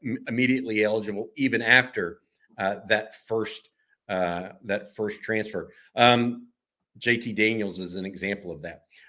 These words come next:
Uh, with Agiye Hall leaving Texas, uh, this is from Dodgers nine eight eight fan, with on, Agiye Hall leaving Texas and DeAndre Moore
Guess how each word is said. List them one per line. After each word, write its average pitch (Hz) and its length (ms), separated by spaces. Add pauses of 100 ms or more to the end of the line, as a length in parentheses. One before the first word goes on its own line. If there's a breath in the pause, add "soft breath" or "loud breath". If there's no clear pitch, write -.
Uh, 131 200
with 135 140
Agiye 139 340
Hall 135 180
leaving 165 300
Texas, 135 500
uh, 104 240
this 104 220
is 113 80
from 104 180
Dodgers 113 460
nine 113 320
eight 107 140
eight 123 260
fan, 107 280 (280 loud breath)
with 113 140
on, 147 220 (100)
Agiye 131 340
Hall 127 240
leaving 160 340
Texas 117 380
and 107 140
DeAndre 120 500
Moore 123 400